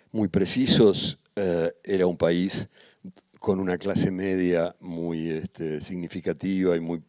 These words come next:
muy numerosa en un continente donde casi no había clases medias durante mucho tiempo.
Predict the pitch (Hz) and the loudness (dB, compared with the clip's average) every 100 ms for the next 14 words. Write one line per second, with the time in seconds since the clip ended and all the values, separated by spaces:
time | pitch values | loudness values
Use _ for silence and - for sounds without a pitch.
0 | _ 87 73 69 - - 80 82 82 78 | _ -20 -18 -20 -20 -20 -20 -16 -12 -10
1 | 87 90 95 92 - 98 80 _ - - | -4 0 2 4 2 0 -2 _ -20 -10
2 | 101 95 87 85 90 85 85 85 80 76 | -6 -4 -4 -4 -2 -2 -2 -2 -2 -2
3 | 71 80 - 76 76 76 80 73 73 - | -4 -4 -4 -6 -6 -2 -4 -4 -8 -10
4 | 76 113 127 98 85 80 73 73 67 76 | -4 0 2 2 0 -6 -16 -18 -20 -18
5 | 76 - 127 104 85 92 | -16 -4 -2 -2 -4 -10